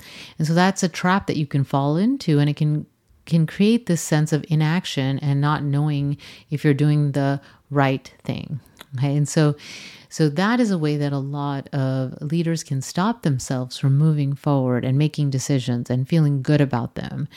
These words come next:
because they are not sure. And they're used to seeking and seeing what others are doing. And especially if you're choosing something that is not being modeled by the people that you're surrounding yourself with, you're choosing, choosing something different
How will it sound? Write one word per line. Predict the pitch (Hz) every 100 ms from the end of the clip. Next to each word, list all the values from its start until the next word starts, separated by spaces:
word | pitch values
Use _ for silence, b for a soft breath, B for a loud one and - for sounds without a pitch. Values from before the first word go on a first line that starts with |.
| B B B
because | 156 156 165 156 147 -
they | 165 151 143 143 143 -
are | 143
not | 147 147
sure. | - 165 202 160 240 B B B B B
And | 143 147
they're | 143
used | 147 151 -
to | - 147 139
seeking | - 147 143 139 139 139
and | 135 135
seeing | - 147
what | 139 135
others | 135 135 131
are | 131
doing. | 127 165 185 135 160 196 B B B B
And | - 147 147
especially | 143 190 185 185
if | 160
you're | 160 143
choosing | - 175 165 170
something | - 147 147 139
that | 131 131 135 -
is | 143 131
not | 143 139 -
being | 143 131
modeled | 131 139 135 131 - -
by | 127 135 131 135
the | 135
people | - 151 139
that | 135 131
you're | 127
surrounding | 120 - 135 185 208 175
yourself | 139 - 123 120 -
with, | 117 123
you're | 131
choosing, | 127 151 143 -
choosing | - 180 170 160
something | 160 143 139 131
different | - 190 - 139 190 -